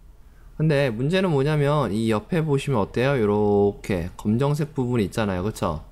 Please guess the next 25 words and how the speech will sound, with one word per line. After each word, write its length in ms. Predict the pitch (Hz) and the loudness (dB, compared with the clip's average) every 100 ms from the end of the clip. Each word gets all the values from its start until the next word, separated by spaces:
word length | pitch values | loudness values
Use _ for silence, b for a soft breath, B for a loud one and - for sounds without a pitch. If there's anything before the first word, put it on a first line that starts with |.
| B B B B B - | B B B B B -4
그래서 160 | 135 156 | 0 0
학생들 440 | 160 185 185 175 | 0 -2 0 0
보고 440 | 175 170 120 123 | 0 2 2 2
"나뭇잎을 540 | 101 101 131 147 151 147 | 2 0 2 2 2 2
모델링해라" 920 | 120 139 135 135 139 147 143 120 - | 0 0 2 2 2 2 2 0 -6
라고 240 | 95 98 135 | -8 -4 0
하면은 500 | 156 135 120 117 80 - - | 0 0 0 -2 -4 -12 -8
이 160 | 104 107 | -4 -2
모양을 560 | 95 104 107 120 127 | 0 0 2 0 -2
따서 480 | - 151 156 160 160 | -2 -2 0 -2 -2
그립니다. 540 | - 123 127 104 73 - - - - B B B B - | -4 -2 -2 -2 -4 -8 -18 -20 -20 B B B B -4
하지만 680 | 165 202 190 151 156 101 - - b b b | -2 0 0 0 -2 -6 -12 -20 b b b
나뭇잎이 960 | 110 107 147 170 170 139 127 123 85 - - | -2 0 0 2 2 2 0 0 -4 -8 -6
나무에 640 | 95 113 147 135 120 117 | -2 0 0 0 0 -2
너무 320 | 82 95 156 190 | -2 0 0 0
많이 280 | 98 107 135 | 0 -2 -4
붙여있다 480 | - - 131 131 | -6 -4 -2 -2
보면 180 | 123 120 | -2 -2
어떻게 180 | 90 107 | -2 -2
되냐면, 320 | 101 92 101 | -2 0 -2
데이터가 540 | - 98 - 110 101 - | 0 -2 -2 -2 -2 -2
커져서 680 | 147 143 131 147 165 - - - - | -2 -2 0 0 -2 -4 -16 -20 -20
작업하는데 1000 | - 90 113 - 107 98 95 120 139 135 | -8 -6 -4 -2 0 0 0 0 0 -2
방해가 400 | - 87 113 143 | -6 -4 -2 0
됩니다. 460 | 107 85 78 73 | -2 -4 -6 -8